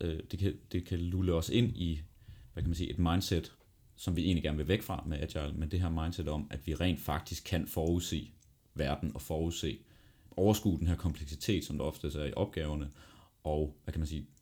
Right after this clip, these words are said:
gå ud og måle størrelsen på en opgave ved at skulle estimere den i tid, ikke? Og det vil vi gerne væk fra.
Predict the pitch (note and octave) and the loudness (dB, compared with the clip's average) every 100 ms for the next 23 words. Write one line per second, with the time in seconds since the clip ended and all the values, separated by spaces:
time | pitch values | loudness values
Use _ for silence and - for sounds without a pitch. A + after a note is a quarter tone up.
0 | _ - - G#2 G#2+ - F2+ F2 F2 E2+ | _ -8 2 4 4 4 6 6 8 8
1 | G2+ G2+ - - - - - D#2+ E2 E2 | 8 8 4 -12 -20 -14 -2 0 2 0
2 | E2 D2 D2 - C#2 C#2+ C#2+ C2 - - | 0 0 -2 -2 -2 0 -2 -4 -10 -6
3 | D2 C#2+ D#2+ D2+ - C#2 - - - - | -4 -2 -2 -2 -2 -6 -6 -8 -8 -4
4 | F#2+ F#2+ - - - - - _ - D#2+ | -2 -2 -8 -20 -20 -20 -20 _ -8 -4
5 | D2+ D2 - - _ - - - F#2 F#2 | -2 -4 -12 -20 _ -20 -20 -8 0 4
6 | G#2 F#2+ F#2 F#2+ - G2+ - | 6 6 6 6 2 -2 -6